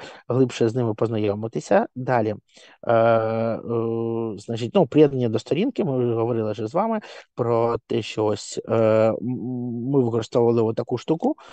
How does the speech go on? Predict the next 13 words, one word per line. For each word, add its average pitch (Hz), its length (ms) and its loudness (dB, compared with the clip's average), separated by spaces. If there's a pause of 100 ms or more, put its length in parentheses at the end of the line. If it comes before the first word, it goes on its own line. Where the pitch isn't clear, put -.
(380)
<coughs> 143 880 0
Стайл, 123 460 0
пам'ятаєте, 117 540 -2
зараз 113 320 -2
я 110 60 -6
вам 107 80 -10
покажу. 175 340 -4 (460)
Нагадаю 117 440 -2
трошки. - 320 -6 (500)
Е, 117 580 0
от, 113 340 -4
да, 143 240 0
стайл. 110 480 -6